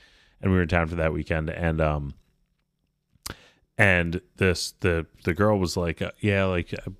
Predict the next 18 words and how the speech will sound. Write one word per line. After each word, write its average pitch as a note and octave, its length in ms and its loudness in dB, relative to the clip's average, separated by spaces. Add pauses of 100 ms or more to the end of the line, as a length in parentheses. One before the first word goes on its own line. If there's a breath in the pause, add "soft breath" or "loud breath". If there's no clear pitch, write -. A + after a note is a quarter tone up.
(140)
you G2+ 140 2
know, F2 80 2
we're, F#2+ 300 -2
I F2+ 80 2
think F#2+ 160 -2
we're F#2 80 0
gonna F2 100 -2
go F2 80 2
to E2+ 60 0
this D#2+ 120 -4
party F2 240 0
later. E2+ 280 -2
I D#2+ 60 0
think F2 180 -4
Anne's E2+ 260 -4
gonna E2 160 -4
be E2+ 140 -2
there." E2 360 -4